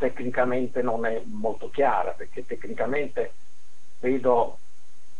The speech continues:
difficile che una sola frequenza possa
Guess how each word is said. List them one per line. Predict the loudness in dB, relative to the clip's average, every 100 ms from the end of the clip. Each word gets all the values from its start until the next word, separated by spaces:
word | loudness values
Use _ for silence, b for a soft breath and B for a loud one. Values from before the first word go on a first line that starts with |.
| -2
difficile | -2 -2 -2 -2 0 0 0 0 0
che | -2
una | 0 0 0
sola | 2 4 2
frequenza | 0 4 4 4 0 0 0 0
possa | 0 2 2 0 0 0 0